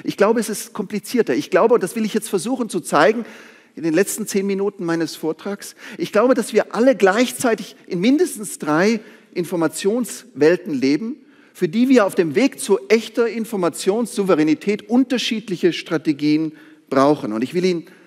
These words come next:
zum Abschluss nun diese drei Informationswelten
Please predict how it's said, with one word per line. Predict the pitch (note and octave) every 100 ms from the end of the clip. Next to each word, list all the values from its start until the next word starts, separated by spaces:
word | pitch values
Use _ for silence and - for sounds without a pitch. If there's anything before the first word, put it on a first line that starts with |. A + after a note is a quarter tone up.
| _
zum | - D#3+
Abschluss | - - - G3+ F#3
nun | F#3 D#3+
diese | D3 D3+
drei | C#3 C#3 D3 D3 - - _ _ _
Informationswelten | C#3+ D3 C#3 - D#3 D3 C#3 C#3 B2+ B2 C3